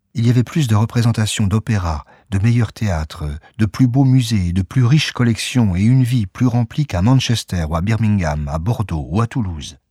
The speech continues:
C'était toujours une capitale, même sans roi, entourée de petites villes prospères et de châteaux portant des noms tels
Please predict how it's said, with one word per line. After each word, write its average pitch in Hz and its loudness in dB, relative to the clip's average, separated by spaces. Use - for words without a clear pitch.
C'était 104 -4
toujours 101 0
une 92 0
capitale, 78 -6
même 92 -2
sans 90 -2
roi, 82 -4
entourée 123 -2
de 110 -2
petites 107 -6
villes 110 -2
prospères 95 -6
et 95 -4
de 104 -2
châteaux 101 -6
portant 110 -4
des 110 0
noms 120 2
tels 107 -2